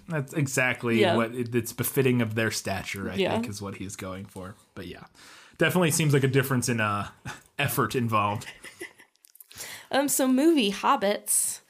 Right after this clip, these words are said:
Speaker 2: Um, this isn't mentioned in the book.
Speaker 1: No.
Speaker 2: But, uh, in the movie, hobbits all have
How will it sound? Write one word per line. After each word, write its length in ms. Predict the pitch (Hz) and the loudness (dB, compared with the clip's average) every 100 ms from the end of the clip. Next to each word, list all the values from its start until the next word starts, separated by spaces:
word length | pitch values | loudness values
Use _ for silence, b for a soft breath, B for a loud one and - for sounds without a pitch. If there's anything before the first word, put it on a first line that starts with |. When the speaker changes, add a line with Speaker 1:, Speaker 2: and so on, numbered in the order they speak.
| b b | b b
Speaker 2:
Um, 180 | - 208 | -2 2
this 200 | 202 220 | 2 2
isn't 240 | 240 214 185 | 2 0 0
mentioned 600 | 190 196 202 202 175 170 | 0 0 0 -2 -4 -4
in 140 | 170 | -4
the 60 | 170 | -6
book. 480 | 165 160 170 - 160 | -4 -4 -4 -8 -8
Speaker 1:
No. 320 | 135 120 110 147 | -6 -4 -6 -4
Speaker 2:
But, 220 | 170 - | -6 -2
uh, 240 | 180 170 170 B B B B | 0 0 -2 B B B B
in 120 | 202 | -2
the 80 | 208 | 0
movie, 420 | 214 269 240 214 | 2 2 2 0
hobbits 600 | 202 - 254 214 214 - - | -2 0 2 2 -2 -4 -2
all 200 | 214 214 | 0 0
have 380 | 196 175 175 | -2 -2 -2